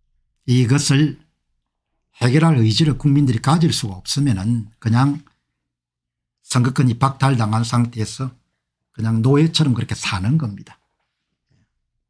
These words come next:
이렇게 노예처럼 사는 것이고 이렇게 여러분들 정리를 여러분께서 하시면은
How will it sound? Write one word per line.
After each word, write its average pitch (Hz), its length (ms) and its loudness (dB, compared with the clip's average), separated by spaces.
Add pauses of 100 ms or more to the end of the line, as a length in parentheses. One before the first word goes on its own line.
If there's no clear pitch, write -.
(600)
이렇게 117 420 -4
노예처럼 127 560 0
사는 107 380 -2
것이고 117 520 -6 (2250)
이렇게 120 280 -2
여러분들 95 320 -8
정리를 98 560 -6 (520)
여러분께서 98 580 -14 (200)
하시면은 113 720 -6